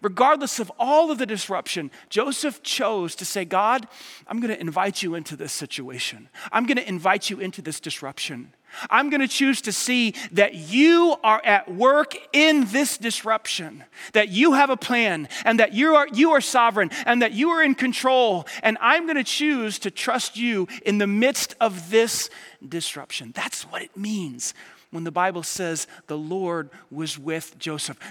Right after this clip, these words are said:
What, look at the results of this decision Joseph makes. It says that Potiphar, his new master, noticed and he realized that the Lord was with Joseph, giving him success in everything he did. This pleased his new master,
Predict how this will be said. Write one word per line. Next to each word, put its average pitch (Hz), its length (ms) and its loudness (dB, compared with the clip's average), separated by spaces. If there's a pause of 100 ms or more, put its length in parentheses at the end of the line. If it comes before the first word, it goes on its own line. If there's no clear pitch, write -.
What, 226 360 0
look 285 200 0
at 349 140 -2
the 262 80 -2
results 196 640 -2 (120)
of 175 140 -4
this 185 160 -4
decision 175 480 -4
Joseph 156 480 -6
makes. 143 440 -10 (680)
It 190 100 -4
says 233 220 2
that 214 160 0
Potiphar, 233 580 2
his 202 260 0
new 247 220 2
master, 247 480 2
noticed 247 640 2
and 226 120 2
he 233 80 2
realized 214 880 2 (220)
that 226 160 4
the 208 80 2
Lord 208 240 4
was 175 160 -2
with 175 160 -2
Joseph, 165 400 -4 (240)
giving 277 300 4
him 262 120 4
success 254 540 2
in 254 100 -2
everything 294 460 2
he 185 100 0
did. 135 340 -6 (280)
This 262 240 4
pleased 294 680 2
his 226 180 -2
new 226 120 2
master, 214 540 2